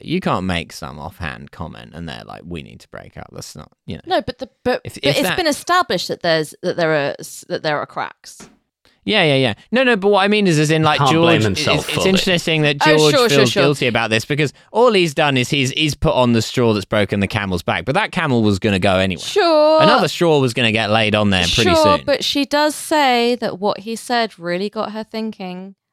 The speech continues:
Speaker 2: Um, and,
Speaker 1: Mm.
Speaker 2: like, I think that there's definitely, I think there's definitely situations where, like, maybe it's not, like, the worst relationship in the world, but it's maybe not ideal,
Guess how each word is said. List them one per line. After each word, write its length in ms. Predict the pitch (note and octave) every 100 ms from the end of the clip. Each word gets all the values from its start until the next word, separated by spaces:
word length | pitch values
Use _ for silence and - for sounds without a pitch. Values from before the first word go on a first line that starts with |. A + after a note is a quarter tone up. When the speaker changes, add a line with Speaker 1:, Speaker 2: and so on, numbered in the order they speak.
| _
Speaker 2:
Um, 640 | F3+ F#3 F3+ F3 F3+ F3+ - _ _ _ -
and, 180 | A3 A3+
Speaker 1:
Mm. 40 |
Speaker 2:
like, 480 | A#3+ B3+ B3 _ - _ _ -
I 80 | G#4
think 300 | - D5+ -
that 180 | E4+ C4+
there's 220 | C#4+ C4+
definitely, 560 | A#3+ A3+ A3 F#3+ F#3 -
I 100 | F4
think 160 | G#4 D4+
there's 140 | A3
definitely 540 | - E3 - - E3 - -
situations 640 | - - E3 D#3 E3 D#3+
where, 180 | E3+ D#3+
like, 160 | A3 -
maybe 380 | D4+ C4+ G3+ D#3+
it's 180 | - F3+
not, 180 | D3+
like, 300 | - D3+ - _ _ _
the 160 | F3 F#3
worst 360 | E3 E3 D#3+
relationship 420 | E3 D#3 D3 D#3+ D#3
in 60 |
the 60 | D3+
world, 240 | D3+ D3
but 100 | -
it's 160 | C#3+ D3
maybe 240 | D#3 D3+
not 200 | D3+ D3+
ideal, 540 | A#2+ D3 D#3+ D#3 D3